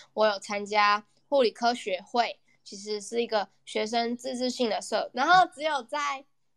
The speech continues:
嗯，社团评鉴的时候，可能老师才会出现，甚至他也不会出现这样子，因为，呃，而且老-，就是老师其实也没有什么用，就是老师给个，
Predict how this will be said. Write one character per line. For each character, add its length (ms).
嗯， 520
社 340
团 300
评 260
鉴 220
的 80
时 180
候， 300
可 200
能 180
老 220
师 260
才 180
会 160
出 240
现， 280
甚 200
至 220
他 220
也 80
不 60
会 200
出 320
现 300
这 100
样 160
子， 180
因 140
为， 240
呃， 320
而 100
且 160
老-， 200
就 140
是 60
老 160
师 160
其 180
实 320
也 200
没 140
有 120
什 120
么 180
用， 180
就 100
是 280
老 100
师 160
给 220
个， 240